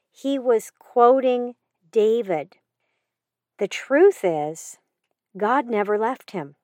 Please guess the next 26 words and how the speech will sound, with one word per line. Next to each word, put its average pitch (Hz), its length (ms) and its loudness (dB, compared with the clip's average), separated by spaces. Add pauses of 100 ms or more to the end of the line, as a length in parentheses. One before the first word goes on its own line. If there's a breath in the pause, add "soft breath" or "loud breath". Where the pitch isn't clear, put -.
(240)
The 226 100 2
Father 220 760 0
never 233 560 -2
turned 226 400 -6
his 214 240 -4
back 208 340 -4
on 202 200 -4
his 196 180 -6
Son. 277 340 -4
Jesus 269 500 -8
himself 330 540 0
said, 202 360 -2
"I'm 254 520 -4
never 240 640 -2
really 214 440 0
alone 196 400 0
because 233 340 -6
the 190 140 -4
Father 202 720 -4 (240 soft breath)
is 233 460 0 (340 soft breath)
with 254 500 -4
me." 170 280 -8 (1200)
God 247 500 2 (300)
was 180 320 -2
with 220 420 0
Jesus 190 640 -10